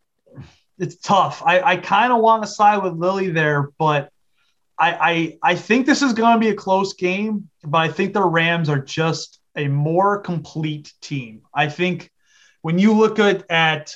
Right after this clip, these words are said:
San Fran's strengths, I think the Rams are just a better matchup for them. I, I think they're, they're a tough matchup because they also have a great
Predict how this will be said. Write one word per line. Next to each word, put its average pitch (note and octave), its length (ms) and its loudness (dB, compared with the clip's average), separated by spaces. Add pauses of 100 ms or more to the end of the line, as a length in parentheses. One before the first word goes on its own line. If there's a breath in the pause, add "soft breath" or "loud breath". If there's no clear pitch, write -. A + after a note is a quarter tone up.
(100)
San F#3 360 -2
Fran's F3+ 320 -2
strengths, - 720 -8 (760)
I D#3+ 140 0
think D#3 380 -4 (840)
the F3 180 -6
Rams E3+ 400 0
are F3+ 60 -2
just E3+ 200 -4
a D3+ 40 -8
better D#3+ 260 -2
matchup C#3+ 580 -2
for C3 140 -12
them. A2+ 220 -14
I, B2+ 240 -6
I C#3 60 -2
think D3 300 -6
they're, D3+ 280 0
they're D3 220 0
a C3+ 80 -6
tough F3 280 0
matchup D3+ 600 -2
because C3+ 800 -6
they E3 260 0
also G#3 400 4
have D#3+ 280 2
a D3+ 80 0
great D3+ 420 -2